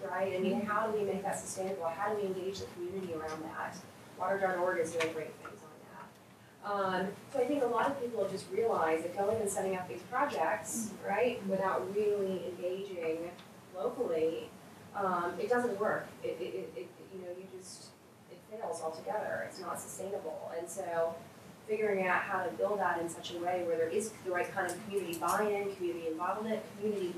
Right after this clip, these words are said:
leadership, um, around it,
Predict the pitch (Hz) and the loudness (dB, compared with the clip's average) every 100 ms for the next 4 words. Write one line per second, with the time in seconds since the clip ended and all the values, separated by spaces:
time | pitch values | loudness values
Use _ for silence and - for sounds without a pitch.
0 | 175 196 202 214 - 208 190 - - - | -4 -2 0 0 2 2 2 -2 -12 -14
1 | - - - - 196 180 170 170 170 165 | -16 -16 -18 -8 -4 -2 0 -2 0 0
2 | 170 170 214 214 - - - | 4 6 6 6 4 2 0